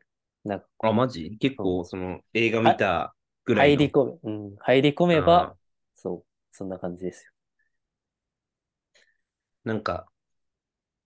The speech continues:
Speaker 2: ディズニーとかさ、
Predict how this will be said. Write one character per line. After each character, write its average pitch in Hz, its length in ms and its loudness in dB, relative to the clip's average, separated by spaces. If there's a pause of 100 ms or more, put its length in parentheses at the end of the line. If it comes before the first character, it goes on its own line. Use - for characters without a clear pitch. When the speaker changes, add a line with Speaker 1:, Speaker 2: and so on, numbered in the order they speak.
(1080)
Speaker 2:
デ 139 80 -4
ィ 175 80 -4
ズ 208 160 0
ニ 95 320 2
ー - 20 -20
と - 120 -10
か 82 120 -12
さ、 76 500 -6